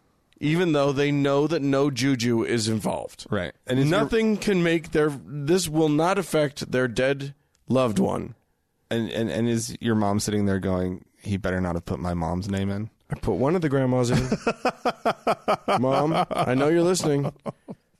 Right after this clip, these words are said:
Speaker 1: It, your mom might be gay now, and you're just gonna have to live with that. Your daughter is. Your mom might be too.
Speaker 2: Yeah.
Speaker 1: Uh,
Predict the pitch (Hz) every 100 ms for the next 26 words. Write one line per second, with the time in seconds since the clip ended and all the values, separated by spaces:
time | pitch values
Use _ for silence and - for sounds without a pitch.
0 | _ _ _ _ - - _ - 101 82
1 | 127 165 196 196 190 180 185 165 147 147
2 | 131 104 95 - 180 - 247 127 135 139
3 | 135 - 143 156 143 120 117 98 78 147
4 | - - - - - - - - 123 131
5 | 175 156 135 123 120 - - _ _ -
6 | - 123 117 120 120 113 117 104 107 95
7 | - - 104 98 139 _ _ _ _ 123
8 | 131 135